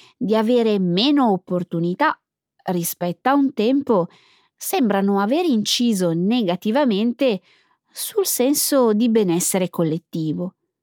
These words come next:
In Cina la privatizzazione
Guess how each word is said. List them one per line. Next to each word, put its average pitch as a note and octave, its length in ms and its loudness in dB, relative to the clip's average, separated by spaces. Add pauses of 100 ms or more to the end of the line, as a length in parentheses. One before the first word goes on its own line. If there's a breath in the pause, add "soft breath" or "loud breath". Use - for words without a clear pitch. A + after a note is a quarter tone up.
(600)
In A#3+ 220 0
Cina B3 560 0
la F#3 180 2
privatizzazione F#3+ 1300 -2